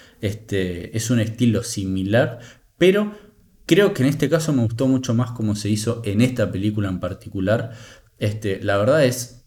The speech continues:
es, es que es, es un entretenimiento completamente llamativo y atrapante lo que terminan haciendo, rodeado de muy buenas actuaciones, de una historia que está buena, este,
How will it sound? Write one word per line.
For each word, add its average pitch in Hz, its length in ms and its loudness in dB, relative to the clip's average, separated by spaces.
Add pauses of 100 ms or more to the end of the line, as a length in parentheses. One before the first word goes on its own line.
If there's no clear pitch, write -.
es, - 460 -10
es - 80 -10
que 143 320 2
es, - 400 -8 (680)
es 156 160 -2
un 170 120 2
entretenimiento 123 1300 2 (400)
completamente 151 600 2
llamativo 117 580 2
y 143 60 6
atrapante 98 580 0
lo 90 160 -4
que 90 80 -4
terminan 104 520 0
haciendo, 143 560 -2 (760)
rodeado 117 520 6
de 110 100 6
muy 117 100 6
buenas 117 320 4
actuaciones, 123 760 0
de 113 60 2
una 160 180 4
historia 156 380 -2
que 98 60 -6
está - 340 2
buena, 170 680 2 (440)
este, 101 800 -4